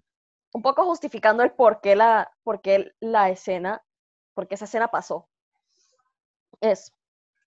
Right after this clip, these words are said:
no voy a decir el nombre, pero me gustaría decirlo porque yo le respondí el mensaje, <laughs> y es, en esa época era lo más sano. Decir yaoi era sinónimo de violación.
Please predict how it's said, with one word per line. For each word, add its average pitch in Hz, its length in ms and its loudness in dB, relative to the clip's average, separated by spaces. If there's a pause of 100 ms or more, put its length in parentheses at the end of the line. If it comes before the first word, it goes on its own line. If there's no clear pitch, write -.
(540)
no 233 120 2
voy 262 80 8
a 311 40 8
decir 285 180 2
el 269 120 4
nombre, 269 240 2
pero 240 180 2 (200)
me 220 120 2
gustaría 202 260 4
decirlo 240 300 0
porque 220 220 -2
yo 175 60 4
le 180 100 2
respondí 196 340 0
el 180 140 0
mensaje, 190 440 -4 (180)
<laughs> - 220 -10
y 202 100 0
es, - 200 -4 (880)
en 262 120 -2
esa 330 180 0
época 311 360 0
era 247 180 4
lo 254 120 2
más 208 220 -2
sano. 202 300 0 (640)
Decir 240 300 -2
yaoi 277 360 8
era 220 160 4
sinónimo 226 460 0
de 220 140 2
violación. 190 520 0